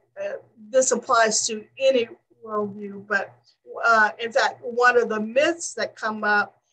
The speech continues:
it, it's not necessarily one of the six that Jenny is gonna talk about, is that Christians or people of faith should not grieve. Uh,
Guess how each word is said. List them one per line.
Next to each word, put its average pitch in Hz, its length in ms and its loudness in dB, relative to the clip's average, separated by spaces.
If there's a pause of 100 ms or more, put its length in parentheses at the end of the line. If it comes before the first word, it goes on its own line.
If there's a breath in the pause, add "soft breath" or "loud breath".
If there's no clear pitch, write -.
(120)
it, 214 260 -6 (200)
it's 214 240 -14
not 214 200 0
necessarily 226 640 -4
one 214 180 -4
of 208 80 -8
the 208 100 -4
six 214 300 -8
that 214 180 -14
Jenny 381 300 -12
is 233 140 -10
gonna 208 220 -6
talk 196 300 -2
about, 196 400 -4 (340)
is 302 240 -8
that 277 420 0 (260)
Christians 277 720 -2
or 226 160 2
people 330 420 -2
of 269 140 -2
faith 208 600 -2 (540)
should 214 320 0
not 190 280 -4
grieve. 190 200 -16 (800)
Uh, 220 220 0